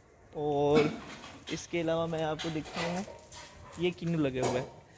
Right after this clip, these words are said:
ये तो जाके तैयार होता है next year में,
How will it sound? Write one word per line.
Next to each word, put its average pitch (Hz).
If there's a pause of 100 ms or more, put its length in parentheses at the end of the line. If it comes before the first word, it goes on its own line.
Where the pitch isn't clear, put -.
(200)
ये 175
तो 185
जाके 180
तैयार 147
होता 170
है 180
next 165
year 143
में, -